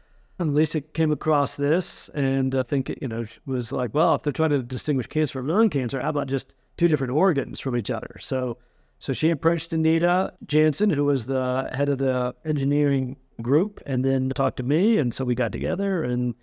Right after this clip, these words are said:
was like, "Sure, let's give it a try." So, so we brought this kind of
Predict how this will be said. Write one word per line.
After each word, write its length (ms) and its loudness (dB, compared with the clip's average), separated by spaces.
was 160 -4
like, 140 2
"Sure, 240 2
let's 240 -2
give 140 2
it 80 0
a 60 0
try." 460 -2
So, 500 -6
so 640 2
we 480 2
brought 440 0
this 340 0
kind 180 -4
of 200 -8